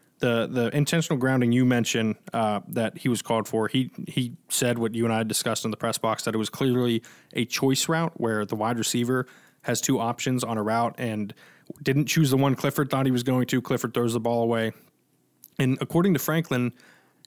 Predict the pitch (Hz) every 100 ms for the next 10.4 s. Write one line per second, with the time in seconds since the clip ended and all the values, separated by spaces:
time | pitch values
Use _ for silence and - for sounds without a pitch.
0 | - 135 - - 185 151 175 165 - 147
1 | - 120 120 120 113 113 117 117 117 117
2 | 110 139 127 120 110 123 110 101 117 175
3 | 165 - 123 - 131 117 123 117 117 113
4 | 101 113 139 131 - 117 110 110 131 -
5 | 123 113 107 - _ _ _ _ _ _
6 | _ _ _ _ - - 165 151 147 131
7 | 117 117 131 127 123 113 - 120 135 156
8 | - _ _ _ _ _ - - 120 -
9 | 131 127 127 120 - 123 120 113 107 -
10 | 131 - 151